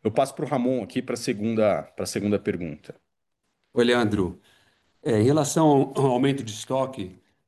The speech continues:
Speaker 2: a gente já esperava, como eu mencionei, um aumento do estoque de produto acabado nesse curto prazo. Ele foi feito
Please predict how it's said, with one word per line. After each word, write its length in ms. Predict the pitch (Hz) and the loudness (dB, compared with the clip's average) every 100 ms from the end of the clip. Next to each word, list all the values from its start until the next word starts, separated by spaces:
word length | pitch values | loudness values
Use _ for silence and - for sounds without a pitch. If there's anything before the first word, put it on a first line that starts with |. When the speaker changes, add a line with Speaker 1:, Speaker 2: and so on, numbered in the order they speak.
| - | -12
Speaker 2:
a 100 | 104 | -2
gente 340 | 127 131 139 - | 0 0 -6 -8
já 180 | 131 139 | -2 -2
esperava, 560 | 147 143 120 147 131 | 0 2 2 2 -2
como 240 | 127 120 _ _ | -10 -16 _ _
eu 80 | 113 | -4
mencionei, 520 | 117 113 113 107 123 | -4 -2 0 4 4
um 80 | 120 | 4
aumento 380 | 110 117 135 123 | 4 4 2 0
do 60 | 110 | -4
estoque 380 | 107 123 110 | -2 -2 -2
de 80 | 110 | -6
produto 280 | - 110 110 | -6 -4 -4
acabado 460 | 107 104 110 113 107 | -4 0 0 2 0
nesse 200 | 104 - | 0 -4
curto 280 | 104 101 | -8 -8
prazo. 540 | 90 107 120 131 123 - _ _ _ - | -4 2 2 2 -4 -18 _ _ _ -10
Ele 160 | 104 | -8
foi 200 | 107 123 | -2 -2
feito 680 | 113 123 120 120 120 104 107 | 2 2 2 2 0 0 -2